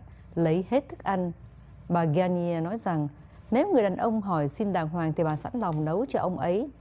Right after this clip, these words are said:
món gì đó để ăn. Nhưng đằng này ông ta chỉ hung hăng muốn cướp thức ăn của tiệm. Trong đoạn video giám sát có thể thấy người đàn ông ném lon bia vào mặt cô Mary Dow, nhưng mà may mắn là cô không hề hấn gì.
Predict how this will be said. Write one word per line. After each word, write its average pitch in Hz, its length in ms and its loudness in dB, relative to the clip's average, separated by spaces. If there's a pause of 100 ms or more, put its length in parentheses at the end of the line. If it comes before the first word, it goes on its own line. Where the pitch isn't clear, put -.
(100)
món 196 200 0
gì 185 160 2
đó 147 380 -2 (360)
để 160 160 4
ăn. 185 340 -2 (400)
Nhưng 214 180 4
đằng 165 200 2
này 160 320 0
ông 185 200 0
ta 190 300 -6
chỉ 165 140 0
hung 190 220 0
hăng 190 260 -2 (400)
muốn 208 200 2
cướp 320 280 -2
thức 339 120 -2
ăn 196 200 -2
của 160 120 -2
tiệm. 160 280 2 (840)
Trong 269 200 4
đoạn 180 320 2
video 190 460 0
giám 180 240 -2
sát 269 380 -6
có 262 120 -4
thể 175 160 -2
thấy 160 240 -2
người 233 140 0
đàn 147 140 0
ông 180 360 -2
ném 185 240 -4
lon 196 260 0
bia 196 180 2
vào 170 140 -2
mặt 147 160 -2 (120)
cô 180 200 0
Mary 170 380 -2
Dow, 147 300 0 (480)
nhưng 240 140 4
mà 196 80 0
may 208 160 -2
mắn 208 280 -2
là 254 160 0
cô 190 180 0
không 185 180 -4
hề 175 140 0
hấn 165 220 0
gì. 170 280 2